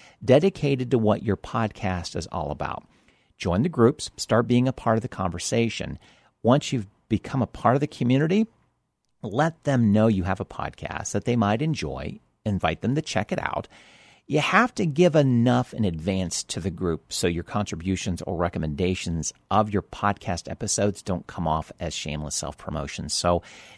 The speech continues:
be in that community a while. And I don't know how long that is, but enough that it, it, a lot of it hinges on how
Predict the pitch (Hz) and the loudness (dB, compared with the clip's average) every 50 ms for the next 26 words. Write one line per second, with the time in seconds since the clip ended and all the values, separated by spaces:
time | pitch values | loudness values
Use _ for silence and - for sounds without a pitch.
0 | - - 98 85 - 131 165 190 190 196 180 156 - - - - 143 131 131 131 | -14 -12 -4 0 2 4 4 4 4 2 2 0 -6 -6 -2 0 2 4 6 6
1 | 131 123 110 113 107 - - - 95 87 82 80 80 73 67 65 64 62 64 64 | 6 6 6 6 4 4 2 0 -2 -2 -2 -2 -2 -4 -4 -4 -6 -8 -10 -12
2 | 62 57 - - _ _ _ _ _ _ _ _ - - 123 - 202 202 190 175 | -12 -14 -16 -20 _ _ _ _ _ _ _ _ -4 0 2 4 4 4 4 4
3 | 147 160 151 143 131 123 120 113 107 107 101 73 - - - - - - 98 90 | 4 4 6 6 6 6 6 4 4 4 2 0 -2 -6 -10 -12 -12 -8 -2 0
4 | 104 98 - - 107 104 101 104 110 120 127 - - - 101 - - 107 98 - | 0 0 2 0 2 4 4 6 6 4 2 0 -2 -4 -4 -2 -2 -4 -4 -2
5 | 98 95 - _ - 131 - - 95 90 110 139 151 135 117 117 120 113 110 95 | -4 -6 -6 _ -12 -8 -6 -4 -2 0 0 0 0 0 0 0 2 2 2 2
6 | 104 95 92 92 - 104 104 101 98 95 92 | 2 2 0 0 0 2 4 4 4 4 2